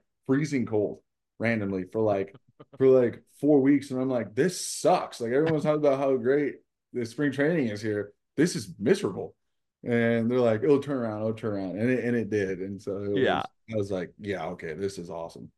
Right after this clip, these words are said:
Speaker 2: Uh, have you talked to Kirby Snead lately? You boys meeting up over the offseason at all?
Speaker 1: Uh,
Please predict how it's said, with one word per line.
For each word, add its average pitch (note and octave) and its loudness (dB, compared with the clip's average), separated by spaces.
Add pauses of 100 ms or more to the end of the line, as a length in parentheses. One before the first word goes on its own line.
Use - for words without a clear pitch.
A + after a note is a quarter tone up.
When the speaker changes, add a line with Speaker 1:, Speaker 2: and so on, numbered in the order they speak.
(1160)
Speaker 2:
Uh, G2 -6
have B2 -4
you B2 0
talked A#2+ 0
to B2 -4
Kirby A#2 0
Snead A#2+ -2
lately? B2+ 0
You B2+ -2
boys A2+ 0
meeting A#2 -2
up A2 0
over A#2+ 0
the A#2 2
offseason A#2+ -2
at B2+ -4
all? C3+ -2 (720)
Speaker 1:
Uh, A2+ 4